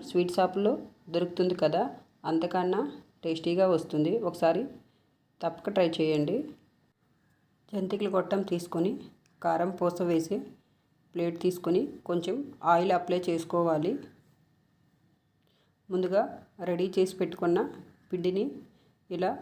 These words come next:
వేసుకుంటే కొంచెం ఆయిల్ రాసుకొని వేసుకోవాలి. ఇప్పుడు డీప్ ఫ్రై సరిపడే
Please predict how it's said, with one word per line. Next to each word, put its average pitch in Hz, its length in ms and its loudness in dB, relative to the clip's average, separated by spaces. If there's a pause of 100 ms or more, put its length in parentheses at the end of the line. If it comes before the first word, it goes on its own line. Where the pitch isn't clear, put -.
(200)
వేసుకుంటే 175 560 2 (680)
కొంచెం 180 240 -4 (460)
ఆయిల్ 175 260 4
రాసుకొని 175 400 2 (640)
వేసుకోవాలి. 175 640 2 (160)
ఇప్పుడు 185 220 0 (300)
డీప్ 175 200 2
ఫ్రై 180 100 2 (120)
సరిపడే 175 340 2